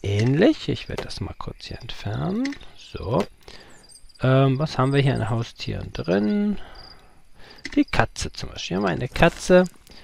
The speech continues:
Wenn ich die jetzt freilasse, dann läuft die hier wild herum.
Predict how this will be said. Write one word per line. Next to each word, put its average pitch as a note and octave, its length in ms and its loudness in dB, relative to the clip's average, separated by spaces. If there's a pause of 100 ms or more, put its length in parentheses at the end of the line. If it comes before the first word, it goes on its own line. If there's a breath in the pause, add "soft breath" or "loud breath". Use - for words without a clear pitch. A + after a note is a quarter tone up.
(360 soft breath)
Wenn C3 140 0
ich - 100 -4
die E3+ 120 4
jetzt - 280 4
freilasse, D#3 680 10
dann C3+ 120 4
läuft A#2+ 300 2
die C#3 60 2
hier B2+ 200 6
wild A#2+ 240 2
herum. A2 380 4